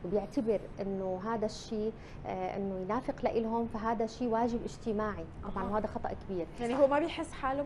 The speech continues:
Speaker 2: منافق
Speaker 1: هو،
Speaker 2: مثلًا؟
Speaker 1: هو بيعرف حاله منافق.
Speaker 2: آه.
Speaker 1: أكيد بيعرف حاله
Speaker 2: إيه.
Speaker 1: منافق.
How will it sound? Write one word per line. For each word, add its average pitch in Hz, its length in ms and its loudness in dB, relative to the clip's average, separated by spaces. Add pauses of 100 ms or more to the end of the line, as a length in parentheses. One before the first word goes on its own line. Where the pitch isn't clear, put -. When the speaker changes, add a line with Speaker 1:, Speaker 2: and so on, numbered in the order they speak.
Speaker 2:
منافق 269 480 -4 (440)
Speaker 1:
هو، 269 60 8
Speaker 2:
مثلًا؟ 247 260 6
Speaker 1:
هو 247 160 6
بيعرف 254 320 6
حاله 196 340 -2
منافق. 175 300 -6 (380)
Speaker 2:
آه. 202 40 -4
Speaker 1:
أكيد 226 240 2
بيعرف 185 380 2
حاله 190 160 2
Speaker 2:
إيه. 180 60 -2
Speaker 1:
منافق. 247 340 4